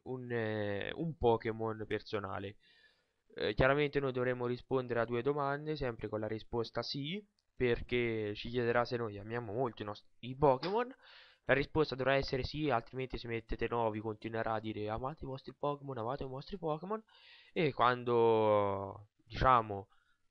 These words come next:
ha finito di parlare, di dire tutte stronzate, ci dirà: "Bene, vi affiderò due Poké-,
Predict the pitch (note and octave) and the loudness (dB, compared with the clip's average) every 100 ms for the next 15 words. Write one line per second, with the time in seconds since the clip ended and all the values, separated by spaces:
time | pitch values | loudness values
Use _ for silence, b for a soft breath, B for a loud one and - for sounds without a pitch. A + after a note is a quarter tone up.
0 | _ - D3 D#3 C3 C3 E3 D#3+ D3+ D3+ | _ -4 -2 -2 -2 2 2 4 4 6
1 | E3+ F3 D3+ B2 A#2 B2+ C3+ B2 A#2+ - | 6 2 0 -2 -4 -4 -4 -2 -4 -6
2 | A2 - F3+ E3+ C#3 C3 C#3 D3+ - C#3+ | -6 -4 -4 -4 -2 0 0 -4 -6 -6
3 | C3 C3 B2+ - C#3+ A#2 B2 B2+ C#3 C#3 | -4 0 -2 -2 -2 0 0 -4 -4 -4
4 | C3+ A#2 A2+ - _ - A2+ G#2+ - G#2+ | -2 -2 -2 -6 _ -6 -2 -2 0 -2
5 | G#2+ | -2